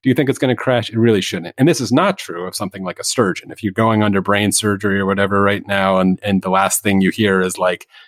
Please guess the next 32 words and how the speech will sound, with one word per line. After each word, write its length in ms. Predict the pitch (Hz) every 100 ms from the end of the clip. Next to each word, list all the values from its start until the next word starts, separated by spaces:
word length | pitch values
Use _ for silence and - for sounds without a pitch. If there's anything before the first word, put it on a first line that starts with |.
| _
your 120 | 98
doctor 560 | 95 92 - 98 92 -
was 140 | 101 98
a 60 |
C 260 | - 101 92
student, 480 | - 98 95 95 87
but 220 | 92 90 -
is 140 | 90
there 340 | 98 92 92 _
because 260 | - - 98
of 120 | 110 90
affirmative 400 | - 98 92 101
action 380 | 98 - 104
or 80 | 98
something, 440 | 92 101 - 101 95
like, 280 | 87 87 - - - -
that's 240 | 123 120
not 240 | 127 110 -
the 80 |
right 240 | 101 98 95
lever 240 | 92 113
to 80 | 117
pull 180 | - 131
right 200 | 127 120
now. 140 | 127
But 180 | - -
pilots 480 | - 151 139 98 -
is 100 | 90
a 60 | 87
particularly 680 | 87 - 123 127 110 98 95
interesting 540 | 104 92 107 - 92
one 260 | 87 87